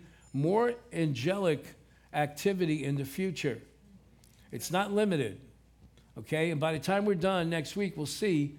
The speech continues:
that all throughout the ages, there's been angelic activity, uh,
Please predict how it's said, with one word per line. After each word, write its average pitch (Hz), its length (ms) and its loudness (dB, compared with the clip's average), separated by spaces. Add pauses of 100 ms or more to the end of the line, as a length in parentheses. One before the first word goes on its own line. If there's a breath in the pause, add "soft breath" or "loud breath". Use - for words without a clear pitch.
(340 loud breath)
that 147 260 0
all 175 180 2
throughout 175 300 2
the 165 160 2
ages, 131 720 0 (480 soft breath)
there's 139 240 0
been 143 220 0
angelic 127 520 -2 (220)
activity, 120 680 -4 (600 loud breath)
uh, 120 420 -4